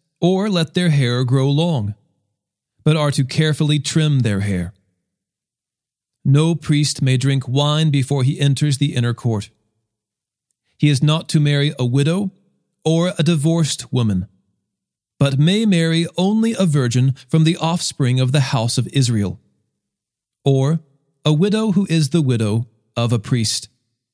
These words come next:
They are to teach my people the differences between the holy and the common, and explain to them the difference between the clean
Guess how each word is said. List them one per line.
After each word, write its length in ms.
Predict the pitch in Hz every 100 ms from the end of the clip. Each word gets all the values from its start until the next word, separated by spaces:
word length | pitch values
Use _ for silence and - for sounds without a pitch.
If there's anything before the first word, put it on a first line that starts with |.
| _ _ _ _ _ _ _ _ _ _ _ _ - -
They 160 | 143
are 240 | 147 143 143
to 200 | - 120
teach 560 | - - 185 180 -
my 180 | 147 127
people 540 | 127 - 147 143 92 - _ _ _ _ _ _ _
the 80 | 147
differences 720 | 120 214 202 131 113 - 92
between 420 | - - 151 151
the 140 | 147 139
holy 540 | - 202 165 117 131 - _
and 260 | - 143 147
the 80 | 160
common, 500 | - 170 165 117 85 _ _ _ _ _ _ _ _ -
and 120 | 131
explain 580 | 135 - - 175 180 185
to 120 | 180
them 280 | 170 170 170
the 80 | 143
difference 500 | 120 185 - 185 170
between 460 | 151 - 165 160
the 80 | 135
clean 600 | 127 - 180 185 190 190